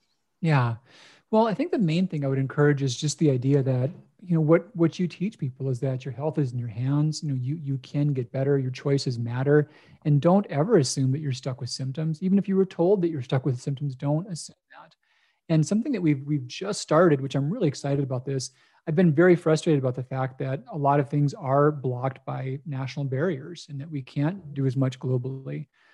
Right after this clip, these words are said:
So I have my team that does medical thyroid care, my doctors that, that I manage. I've started doing s-,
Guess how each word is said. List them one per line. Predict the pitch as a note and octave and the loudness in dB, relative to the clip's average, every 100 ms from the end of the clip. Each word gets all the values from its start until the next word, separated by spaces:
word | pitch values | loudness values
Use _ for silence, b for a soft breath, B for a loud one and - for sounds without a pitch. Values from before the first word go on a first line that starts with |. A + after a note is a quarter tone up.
| b | b
So | - D3 D3+ - b b b - | 4 6 6 2 b b b 0
I | D3+ D3+ - - | 4 4 0 -8
have | D#3+ E3 | 0 2
my | E3 C3 | 4 0
team | B2+ F#3+ G#3+ D#3 | -2 0 2 2
that | C3 B2+ | 2 -2
does | C3+ C3+ C3 G3 | 0 0 0 -2
medical | D3 C#3+ D3 C#3+ | 0 0 0 -2
thyroid | C3+ C#3 C3 D3 D3+ | -2 -2 0 0 -2
care, | - A#2+ B2 | -10 -12 -10
my | C3 | -10
doctors | B2+ C#3 C#3 C#3+ B2+ | -6 -6 -4 -6 -6
that, | C#3 D3 - | -8 -10 -10
that | C3+ | -4
I | C3 | -4
manage. | B2 A#2+ C3 D3 - _ _ _ | -4 -6 -8 -10 -14 _ _ _
I've | D3+ D3+ D3+ | 0 0 2
started | E3+ D#3+ C#3 | 2 2 0
doing | C3+ C3 C#3 F#3+ | 2 2 2 -2
s-, | - | -12